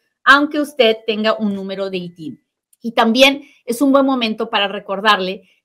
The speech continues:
que tenemos que hacer nuestros impuestos. No importa que usted esté trabajando indocumentado, usted igualito le tiene que pagar al fisco. ¿Y por qué tiene que pagarle al fisco? Porque es lo correcto, pues.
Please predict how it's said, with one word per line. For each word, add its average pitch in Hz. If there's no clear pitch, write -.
que 214
tenemos 233
que -
hacer 190
nuestros 185
impuestos. 208
No 196
importa 254
que 190
usted 180
esté 208
trabajando 214
indocumentado, 220
usted 180
igualito 269
le 214
tiene 185
que 220
pagar 170
al 175
fisco. -
¿Y -
por 196
qué 294
tiene 285
que 285
pagarle 240
al 262
fisco? 277
Porque 262
es 302
lo 302
correcto, 311
pues. -